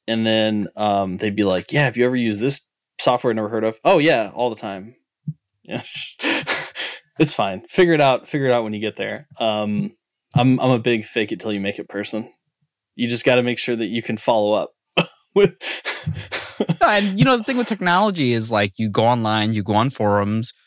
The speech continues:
Speaker 2: you read the manuals, and it's like, if you work with one printer, you kind of understand, okay, here, here's the same things and here are the differences. So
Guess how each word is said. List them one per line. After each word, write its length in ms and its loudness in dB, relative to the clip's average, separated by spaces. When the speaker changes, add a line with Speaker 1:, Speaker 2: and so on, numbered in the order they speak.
Speaker 2:
you 120 0
read 240 2
the 80 4
manuals, 800 -2
and 260 0
it's 140 0
like, 100 0
if 140 -6
you 80 0
work 220 0
with 140 -4
one 180 2
printer, 280 -2
you 140 -2
kind 260 -2
of 80 -6
understand, 500 -2
okay, 320 -4
here, 320 0
here's 160 0
the 60 -2
same 240 -2
things 260 -6
and 100 -4
here 140 0
are 40 -4
the 80 -10
differences. 600 -6
So 300 2